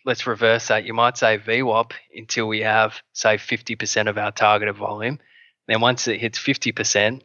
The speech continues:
and this could be any, you know, this could be ten percent or ninety percent of our volume, or, you know, this might be until a certain amount of minutes from the close, or it might be until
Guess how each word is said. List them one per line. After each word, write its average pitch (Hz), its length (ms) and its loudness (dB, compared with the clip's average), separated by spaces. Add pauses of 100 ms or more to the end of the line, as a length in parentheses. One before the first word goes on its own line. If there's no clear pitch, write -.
and 117 140 0
this 110 140 -4
could 113 140 -8
be 104 160 -10
any, 101 360 -8 (260)
you 104 160 -12
know, 104 120 -4
this 107 160 -6
could - 120 -6
be 110 80 -6
ten 110 240 -4
percent 107 340 -2
or 107 120 -2
ninety 107 320 0
percent 113 400 -2
of 113 120 -2
our 104 100 0
volume, 113 440 2 (380)
or, 101 480 6 (440)
you 113 100 -4
know, 104 220 4
this 104 220 -2
might 104 240 2
be 104 440 -6 (280)
until 107 840 0 (420)
a 117 40 -6
certain 110 300 4
amount 104 280 2
of 104 60 -2
minutes 107 280 -2
from 104 200 -6
the 98 80 -10
close, 127 600 4
or 101 300 -2 (640)
it 110 100 -2
might 107 320 2
be 107 240 0
until 104 680 2